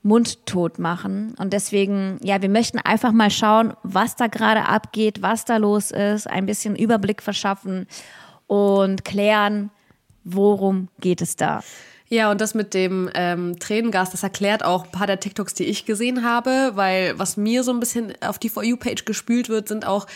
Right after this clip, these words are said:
Speaker 2: Leute so „Normal Day in Georgia“ und dann machen die sich fertig mit so Gasmasken irgendwie und gehen dann so auf die Straßen.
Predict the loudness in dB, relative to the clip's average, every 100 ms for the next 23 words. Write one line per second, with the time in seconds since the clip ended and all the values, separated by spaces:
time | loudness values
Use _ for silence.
0 | -20 -4 0 2 2 2 2 2 0 -2
1 | 0 2 4 2 2 0 0 -2 0 2
2 | 2 2 2 2 0 -2 -2 -2 -2 -4
3 | -4 -2 -2 -4 -4 -4 -2 -6 -6 -4
4 | -2 -2 -4 -6 0 0 0 -4 -6 -6
5 | -8 -8 -8 -8 -8 -6 -6 -4 -4 -2
6 | -2 -4 -8 -12 -12 -4 -2 -2 -4 -6
7 | -4